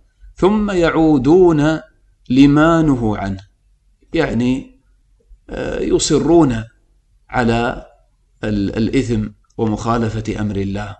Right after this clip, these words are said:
وهذا شأن اليهود كما هو معلوم، آه، أنهم، آه، متمردون،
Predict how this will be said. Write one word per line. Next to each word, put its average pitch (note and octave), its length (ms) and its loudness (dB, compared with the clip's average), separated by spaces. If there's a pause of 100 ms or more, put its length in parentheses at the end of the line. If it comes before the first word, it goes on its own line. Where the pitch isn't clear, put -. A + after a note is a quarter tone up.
(140)
وهذا E3 360 -4
شأن C3+ 520 -6
اليهود A#2+ 580 -2 (580)
كما B2 200 -4
هو A2 180 0
معلوم، G#2+ 520 -4 (680)
آه، F#3+ 360 -4
أنهم، A#2+ 600 -4 (500)
آه، F#2 400 -6
متمردون، A2+ 1000 -2